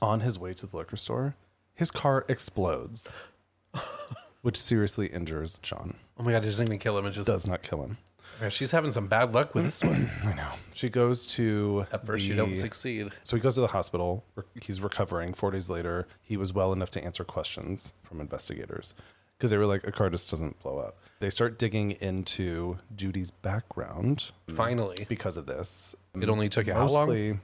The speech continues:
Speaker 1: mostly because he, I think, was questioning some stuff. He gave the, the investigators those vitamin C pills, to which they examined and found arsenic in it. Duh. This actually led to the detectives searching a little bit more. They found wire and tape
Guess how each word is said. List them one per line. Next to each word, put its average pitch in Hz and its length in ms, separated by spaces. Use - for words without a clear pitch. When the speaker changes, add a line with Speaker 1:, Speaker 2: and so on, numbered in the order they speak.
Speaker 1:
mostly 123 340
because 95 580
he, 131 360
I 139 60
think, 95 180
was 90 100
questioning 101 420
some 110 180
stuff. - 240
He 107 140
gave 101 420
the, 98 320
the 104 60
investigators 92 720
those 98 200
vitamin 95 340
C 87 220
pills, 120 480
to 151 120
which 139 220
they 113 140
examined 101 520
and 127 140
found 135 240
arsenic 98 520
in 98 100
it. 110 180
Duh. 82 300
This 120 240
actually 120 280
led 98 280
to - 80
the 107 100
detectives 92 580
searching 95 340
a 95 40
little 90 160
bit 87 160
more. 107 420
They 113 100
found 101 460
wire 98 640
and 127 200
tape - 440